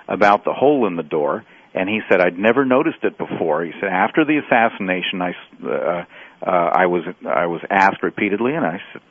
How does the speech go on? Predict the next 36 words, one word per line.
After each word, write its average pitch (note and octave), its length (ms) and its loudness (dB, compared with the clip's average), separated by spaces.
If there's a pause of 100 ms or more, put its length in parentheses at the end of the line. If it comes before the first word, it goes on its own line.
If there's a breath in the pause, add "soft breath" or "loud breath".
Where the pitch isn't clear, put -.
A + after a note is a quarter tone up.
every F#2+ 200 0
time, - 340 0
I D#2 120 -6
said, - 140 -12
'You F#2 80 -4
know, E2 240 -2
I, F#2 200 4 (300 loud breath)
I G2+ 140 4
only C3 300 2
noticed A2 480 2
it G#2 160 4
just G#2 280 0
before F#2+ 600 2 (260)
the F#2+ 80 0
performance G#2+ 640 0
that F2 220 -4
night. F2 260 -4 (380 loud breath)
Uh, - 40 -8
I E2 360 -4
didn't F2+ 260 -2
know F2+ 160 0
where F2 300 4
it A2 120 -4
came G2+ 320 -4
from. A2 320 0 (460 soft breath)
Uh, - 40 -2
I E2+ 200 -4
was E2 100 -6
kind F#2+ 200 0
of D#2 80 -8
busy G2 260 4
at G#2 80 0
the G2+ 80 0
time, G2+ 360 -2
didn't F2+ 180 -8
do, G2 240 0